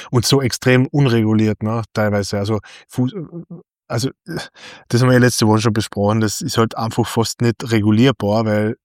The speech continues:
wenn man auf alles auf der Welt wetten kann eigentlich, dann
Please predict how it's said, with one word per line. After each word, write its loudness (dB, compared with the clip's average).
wenn -2
man -2
auf -10
alles 0
auf -8
der -2
Welt 2
wetten -2
kann -6
eigentlich, -2
dann 2